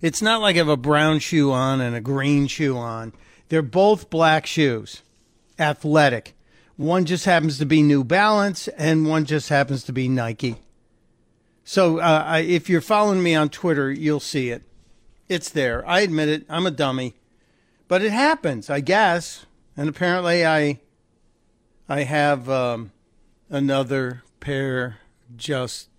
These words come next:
like them at home. I know, it's stupid. A busy show today. One hour from right now, my, my buddy, the president of Liberland,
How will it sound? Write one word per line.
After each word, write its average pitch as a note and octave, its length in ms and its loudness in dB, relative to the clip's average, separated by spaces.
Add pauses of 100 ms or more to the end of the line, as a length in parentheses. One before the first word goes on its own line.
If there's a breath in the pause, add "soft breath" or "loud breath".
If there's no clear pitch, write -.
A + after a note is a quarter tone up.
(120)
like C3+ 340 -4
them A#2+ 480 -10
at C3 220 -8
home. A#2+ 680 -10 (1500 soft breath)
I F3 140 2
know, C#3 160 -2
it's - 120 -16
stupid. C3+ 420 -4 (300 soft breath)
A E3+ 120 2
busy C4 440 0
show C4+ 360 0
today. D#3+ 380 0
One A3 380 -2
hour A3+ 400 0
from F3 300 -2
right F#3 240 2
now, E3+ 400 0 (1160)
my, D#3 480 2
my D#3 260 0
buddy, E3 520 0 (600)
the D3+ 120 -6
president F3+ 680 0
of D3 260 -2
Liberland, F3 800 2